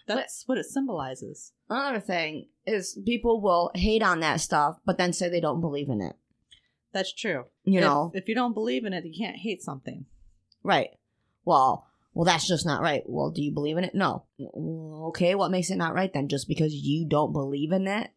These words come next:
Speaker 1: then it, then it's nothing. It's not, it should not make
Speaker 2: Well,
Speaker 1: you
Speaker 2: then
Speaker 1: feel happy, nor sad, nor
Speaker 2: Yeah, then you're
Speaker 1: scared,
Speaker 2: just a
Speaker 1: nor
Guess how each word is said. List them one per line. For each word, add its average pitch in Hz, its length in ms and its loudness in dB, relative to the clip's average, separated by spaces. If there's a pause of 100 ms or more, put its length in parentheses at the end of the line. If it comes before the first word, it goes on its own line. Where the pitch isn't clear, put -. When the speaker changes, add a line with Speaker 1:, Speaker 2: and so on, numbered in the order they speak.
Speaker 1:
then 156 200 2
it, - 100 -2
then 170 140 2
it's 143 160 -4
nothing. 160 720 0
It's 143 240 -6
not, 170 240 -2
it 151 100 0
should 190 200 -2
not 180 200 0
make 185 140 0
Speaker 2:
Well, 190 80 -4
Speaker 1:
you 170 60 2
Speaker 2:
then 254 80 4
Speaker 1:
feel 165 120 4
happy, 190 400 2
nor 185 220 -2
sad, 170 400 -2
nor 214 140 0
Speaker 2:
Yeah, - 40 0
then 214 180 -2
you're 233 120 2
Speaker 1:
scared, 165 160 0
Speaker 2:
just - 20 -2
a 170 40 -2
Speaker 1:
nor 185 80 -2